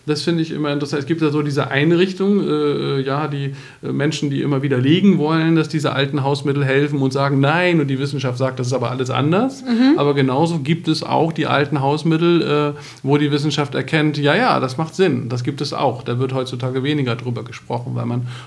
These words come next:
Speaker 1: häufig das Alte so loswerden will. Aber viele dieser alten Sachen werden, äh, ganz im Gegenteil auch verifiziert durch Wissenschaft. Das finde ich auch sehr interessant.
Speaker 2: Mhm. Es
Speaker 1: Ja.
Speaker 2: gibt sogar offenbar Menschen, die sozusagen auch sich vom Licht ernähren.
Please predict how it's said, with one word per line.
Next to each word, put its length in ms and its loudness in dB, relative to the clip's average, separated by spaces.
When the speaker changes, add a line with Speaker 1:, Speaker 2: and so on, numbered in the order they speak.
Speaker 1:
häufig 260 -4
das 140 -10
Alte 360 0
so 100 0
loswerden 560 -2
will. 240 -2
Aber 200 0
viele 300 2
dieser 260 2
alten 280 0
Sachen 340 0
werden, 320 0
äh, 180 -2
ganz 260 -4
im 100 -2
Gegenteil 480 0
auch 140 -8
verifiziert 800 0
durch 220 -4
Wissenschaft. 640 -4
Das 160 -6
finde 220 0
ich 120 -10
auch 280 -2
sehr 200 -2
interessant. 720 -12
Speaker 2:
Mhm. 280 -6
Es 140 -2
Speaker 1:
Ja. 80 -2
Speaker 2:
gibt 300 0
sogar 500 -2
offenbar 400 -4
Menschen, 460 0
die 120 2
sozusagen 1080 0
auch 160 0
sich 300 -4
vom 260 -4
Licht 320 -2
ernähren. 540 -4